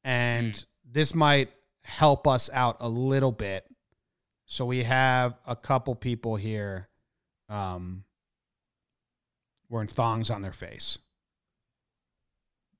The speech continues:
Speaker 1: So which way do you think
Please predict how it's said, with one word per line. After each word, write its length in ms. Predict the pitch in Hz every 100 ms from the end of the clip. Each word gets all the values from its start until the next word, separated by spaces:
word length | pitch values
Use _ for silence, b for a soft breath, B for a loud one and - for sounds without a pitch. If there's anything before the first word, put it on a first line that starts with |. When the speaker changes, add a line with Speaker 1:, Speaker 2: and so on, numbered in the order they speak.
| _ _ _ _ _ _ _ _ _
Speaker 1:
So 160 | - 135
which 260 | 160 196
way 220 | 240 226
do 100 | 180
you 140 | 180 170
think 440 | - 156 147 -